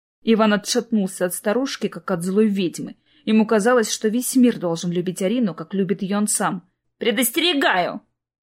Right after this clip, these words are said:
каркнула старушка. "Ты вот послушай, что она на медне учудила!" Но Иван уже развернулся и зашагал прочь.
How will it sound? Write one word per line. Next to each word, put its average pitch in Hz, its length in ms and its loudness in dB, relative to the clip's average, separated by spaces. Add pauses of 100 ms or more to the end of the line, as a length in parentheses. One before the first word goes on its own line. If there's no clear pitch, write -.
(120)
каркнула 190 500 0
старушка. - 680 -2 (180)
"Ты 403 200 4
вот 302 220 -2
послушай, 285 720 0
что 226 220 0
она 226 100 4
на 285 140 4
медне 233 420 2
учудила!" 214 800 0 (560)
Но 320 240 4
Иван 277 300 4
уже 220 200 4
развернулся 190 760 0
и 220 40 6
зашагал 202 640 0
прочь. 190 520 -2